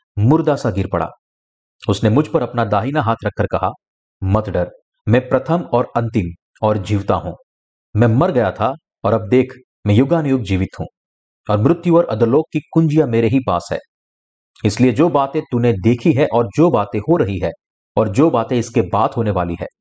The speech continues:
उन सबको लिख ले, अर्थात उन सात तारों का भेद, जिन्हें तूने मेरे दाहिने हाथ में देखा था, और उन सात सोने की दीवटों का भेद।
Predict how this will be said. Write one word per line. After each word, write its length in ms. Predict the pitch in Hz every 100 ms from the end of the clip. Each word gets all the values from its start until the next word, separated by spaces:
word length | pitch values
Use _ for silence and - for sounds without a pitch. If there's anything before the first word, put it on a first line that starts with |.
| _ -
उन 140 | 110 117
सबको 360 | - - -
लिख 220 | 98 92
ले, 60 | 87 - _ _ _ _ -
अर्थात 360 | 110 131 135 131
उन 140 | 131
सात 320 | 127 131 151 127
तारों 220 | 120 120
का 180 | 120 113
भेद, 360 | 92 127 - - _ _ 113
जिन्हें 300 | 127 147 -
तूने 260 | 170 190
मेरे 220 | 143 131 107
दाहिने 300 | 107 117 139
हाथ 180 | 101 101 -
में 80 | 92
देखा 220 | 92 95
था, 160 | - 85 _ _ _ _ _ 98
और 80 |
उन 220 | 95 160 175
सात 360 | - 135 156
सोने 320 | 156 123 120
की 120 | 127 127
दीवटों 400 | 104 180 190 -
का 120 | 90
भेद। 220 | 87